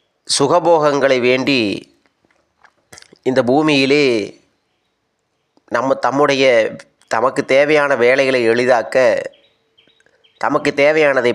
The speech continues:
பூர்த்தி செய்ய நாம் மின்சாரங்களை பயன்படுத்துகின்றோம். இந்த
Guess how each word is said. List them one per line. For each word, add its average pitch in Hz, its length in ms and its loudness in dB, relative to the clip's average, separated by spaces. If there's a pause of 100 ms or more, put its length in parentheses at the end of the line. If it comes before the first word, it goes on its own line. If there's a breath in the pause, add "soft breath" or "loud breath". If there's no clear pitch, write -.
பூர்த்தி 135 380 -2
செய்ய 117 180 -2 (300)
நாம் 110 220 0
மின்சாரங்களை 127 580 -2 (180)
பயன்படுத்துகின்றோம். 101 760 -4 (2500)
இந்த 143 80 -2